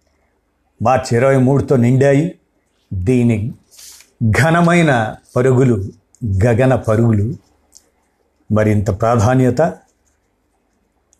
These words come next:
పదమూడు శాతం వాటాని ప్రైవేట్ సంస్థకి అమ్మడానికి కేంద్రం నిర్ణయించుకోవటం, ఇలాంటి విషయాల్ని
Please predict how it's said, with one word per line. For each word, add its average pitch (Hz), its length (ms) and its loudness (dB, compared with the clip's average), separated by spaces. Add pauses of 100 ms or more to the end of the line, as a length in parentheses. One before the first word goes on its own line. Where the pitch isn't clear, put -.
(960)
పదమూడు 156 460 2
శాతం 131 440 0
వాటాని 123 720 0 (240)
ప్రైవేట్ 135 320 0
సంస్థకి - 640 -6 (580)
అమ్మడానికి 120 600 0
కేంద్రం 117 380 0
నిర్ణయించుకోవటం, 117 840 0 (720)
ఇలాంటి 107 640 -2 (2000)
విషయాల్ని 131 800 0